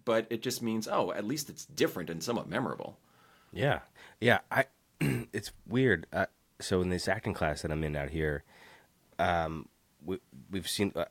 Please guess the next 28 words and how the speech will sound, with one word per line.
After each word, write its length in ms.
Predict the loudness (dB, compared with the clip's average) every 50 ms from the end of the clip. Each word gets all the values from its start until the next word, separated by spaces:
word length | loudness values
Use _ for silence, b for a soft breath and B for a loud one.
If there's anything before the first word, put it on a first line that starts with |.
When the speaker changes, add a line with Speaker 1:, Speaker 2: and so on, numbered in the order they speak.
| -6 -8 -8
Speaker 2:
I've 120 | -6 -4
seen 120 | 0 2 2
a 60 | 4
lot 120 | 4 4
of 100 | 2 2
other 300 | 0 -2 -2 -2 -2 -4 -6
self-tapes 640 | -6 -2 0 0 0 0 -2 -6 -6 -6 -6 -8 -10
from 160 | -8 -6 -6 -4
other 200 | -4 -4 -2 -2
actors. 480 | -4 -4 -6 -8 -10 -12 -12 -14 -18 B B B B B B B 0
And 300 | 2 2 2 0 -2 -4 _ -10 -6
sometimes, 340 | -4 -2 0 2 0 0 0
a 80 | -4 -4
lot 160 | 0 2 2
of 60 | 2
times 260 | 2 0 -2 -2 -2
they 100 | -4 -6
put 240 | -6 -4 -4 -4 -4 -4
the, 360 | -4 -4 -4 -2 -4 -6 -8 -10 _ _ -10
the 100 | -6 -6
slate 580 | -4 -4 -4 -4 0 0 0 0 0 -4 -12 -14 _ _ _ _ _ _ _ _ _ _ _ -4
at 120 | -4 -2
the 140 | -2 -2 0
end 200 | 2 2 4 4
of, 80 | 4 4 4
of 180 | 2 2 2
their 160 | 2 0 -2 0
video 420 | 0 -2 -2 -2 -4 -8 -12